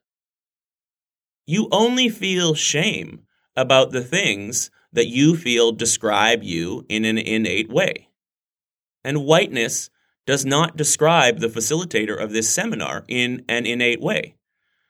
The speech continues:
And you will not feel shame about something that doesn't describe you. So it actually makes perfect sense that we all have blind spots to the things that will trigger shame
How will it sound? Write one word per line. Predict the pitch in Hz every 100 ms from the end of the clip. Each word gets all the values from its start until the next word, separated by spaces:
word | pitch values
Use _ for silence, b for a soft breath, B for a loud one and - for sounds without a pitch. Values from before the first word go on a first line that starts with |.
| _ _ _ _ _ -
And | 160 160
you | 151 190 208
will | 196 185
not | 175 202 208 -
feel | - 165 170
shame | - - 220 226 58 131 - _ _ -
about | 147 147 180 165
something | 127 - 127 151
that | 160 127
doesn't | 127 151 165
describe | 175 - 240 339 -
you. | - - _ _ _ _ _ _ _ _
So | - 208
it |
actually | 226 240 240
makes | 202 190
perfect | - 175 165 160
sense | - 220 160 - - - _ _
that | 135 135 -
we | 156 165
all | 156 160 170 180
have | 165 143 143 131 110 107
blind | 143 180 226 247
spots | - - 101 90 127 - - _ _ -
to | 185 151
the | 147
things | - 185 208 185
that | 156 139
will | 139
trigger | 131 - 160 147 135
shame | - 151 160 117 98